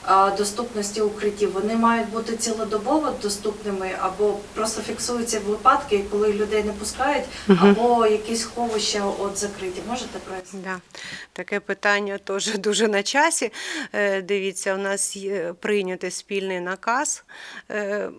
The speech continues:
Speaker 2: місц-, е, обласної адміністрації і командування «Південь», е, і встановлено режим цілодобового доступу до захисних споруд під час повітряної тривоги.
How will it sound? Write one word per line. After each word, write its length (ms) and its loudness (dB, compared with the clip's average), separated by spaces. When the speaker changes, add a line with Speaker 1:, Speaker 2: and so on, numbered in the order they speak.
Speaker 2:
місц-, 380 -6
е, 40 -4
обласної 640 -2
адміністрації 1120 -4
і 40 -8
командування 840 -10
«Південь», 500 -4
е, 140 -2
і 200 -4
встановлено 960 -2
режим 540 0
цілодобового 1120 0
доступу 840 -4
до 220 4
захисних 600 -2
споруд 580 0
під 160 -4
час 500 2
повітряної 560 -4
тривоги. 540 -8